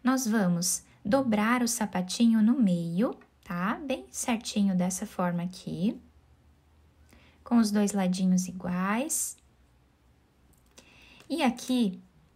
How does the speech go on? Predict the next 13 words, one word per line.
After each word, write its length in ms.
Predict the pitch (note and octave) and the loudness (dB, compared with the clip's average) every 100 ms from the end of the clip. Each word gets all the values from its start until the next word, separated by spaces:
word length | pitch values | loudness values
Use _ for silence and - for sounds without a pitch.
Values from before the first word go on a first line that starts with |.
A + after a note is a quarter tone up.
| _ _ _ - | _ _ _ -12
bem 340 | B3 B3+ F#4+ E4 - | -2 -2 -2 -12 -2
onde 260 | B3 B3+ A#3 | 4 6 6
nós 400 | A3 G3+ G3 - | 4 4 0 -4
dobramos, 640 | F3+ G3 F#3+ G3 D#4 A#3+ G3+ | -2 0 0 0 2 0 2
né, 300 | G#3 A3 - - - - - | 0 0 -2 -10 -20 -20 -12
nós 200 | F4 E4+ | -8 -4
vamos 300 | B3+ C4 C4+ | 2 2 2
colocar 720 | - C4+ C#4+ - G#3+ F#3+ A3 A#3+ - - - | -2 -2 -4 -4 -2 -2 -2 -4 -14 -20 -2
um 140 | C4 | 2
marcador. 580 | C4 B3 B3 C#4 A3+ - - - - _ - _ - - _ - _ - - - - _ - - _ _ _ _ - - - - - | 4 2 0 -2 -2 -4 -10 -20 -20 _ -20 _ -20 -20 _ -20 _ -20 -20 -20 -20 _ -20 -20 _ _ _ _ -20 -20 -20 -16 -4
Da 160 | G#3+ | 0
mesma 420 | A3+ A3+ C4+ - F#4+ | 4 4 4 0 -6
forma, 640 | - A3 F3+ F3+ G#3+ C4+ | -4 -2 0 2 2 0